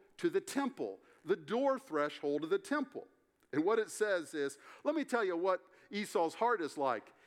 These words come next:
He's a no, ah, threshold of the temple person. He's a no temple person, which means he lived his life away from the temple.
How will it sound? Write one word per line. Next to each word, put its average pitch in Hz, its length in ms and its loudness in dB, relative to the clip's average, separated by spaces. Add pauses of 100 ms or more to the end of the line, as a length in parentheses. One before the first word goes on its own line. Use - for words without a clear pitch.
(100)
He's 262 360 0
a 147 280 0 (360)
no, 165 720 0 (320)
ah, 156 420 2 (320)
threshold 202 580 0
of 196 100 2
the 214 80 -2
temple 226 400 -2
person. 123 420 -2 (360)
He's 269 280 0
a 185 80 -2
no 214 220 2
temple 226 400 -4
person, 117 400 -4 (400)
which 180 260 -2
means 247 460 -4 (240)
he 214 100 -4
lived 240 300 0
his 214 180 -6
life 220 320 0 (340)
away 185 280 2
from 208 160 -10
the 208 80 -8
temple. 262 480 0